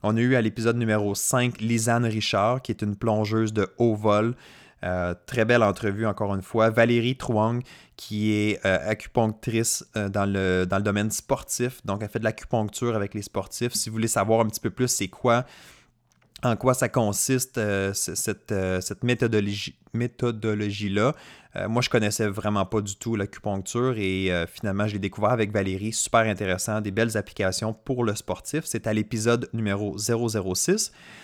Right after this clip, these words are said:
Ensuite, on a eu Charles Lapointe de Nutritionnaire qui est venu partager, euh, sa plateforme, euh, de nutritionniste en ligne. Super intéressant, épisode numéro zéro zéro huit,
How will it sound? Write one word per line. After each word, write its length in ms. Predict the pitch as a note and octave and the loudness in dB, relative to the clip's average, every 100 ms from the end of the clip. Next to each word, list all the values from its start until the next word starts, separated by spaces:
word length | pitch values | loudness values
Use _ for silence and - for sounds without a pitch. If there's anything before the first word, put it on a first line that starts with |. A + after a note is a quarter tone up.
| - - | -10 -2
Ensuite, 300 | A#2 - C#3 | 2 2 4
on 120 | A#2+ | 4
a 20 | |
eu 100 | B2+ | 4
Charles 380 | B2+ - D3 C#3+ | 4 4 6 6
Lapointe 560 | A#2+ - C3+ C3 C#3 - | 4 2 2 2 2 -2
de 140 | A#2 G#2+ | 0 2
Nutritionnaire 800 | A#2+ - C3 - G#2 G2+ G#2+ C#3 | 2 -2 -4 0 2 2 2 0
qui 100 | A2 | -4
est 40 | |
venu 140 | A2+ | -4
partager, 640 | A2 A2 - G2+ G2+ A2+ A#2 - - - - | -2 -4 0 -2 0 0 0 -6 -20 -14 -6
euh, 120 | G2 | -4
sa 200 | - C3 | 2 2
plateforme, 720 | - A2+ - - A2+ A#2+ A#2 | 2 0 -2 0 2 4 2
euh, 260 | G#2 G2 G2+ | 0 0 -2
de 160 | G2+ A2+ | 0 0
nutritionniste 800 | A#2+ - - A#2 G#2 A2+ A2+ - | 0 -4 -4 -2 0 0 -2 -2
en 160 | G#2+ | 0
ligne. 320 | F#2+ G2+ A2+ A#2+ | 0 0 0 0
Super 380 | - - A#2 | -2 2 2
intéressant, 580 | A2 G2+ F#2+ F#2+ - A#2 G#2+ | 2 0 -2 -2 -2 -4 -4
épisode 400 | G#2 G2+ A2 A2+ | -6 -2 0 2
numéro 340 | G#2 G2 G#2 | 0 0 0
zéro 320 | G#2 A2+ A#2 | 2 2 2
zéro 400 | A2+ A2 G2+ F#2+ | 2 0 0 -2
huit, 320 | G#2 D#3+ - | 0 -2 -4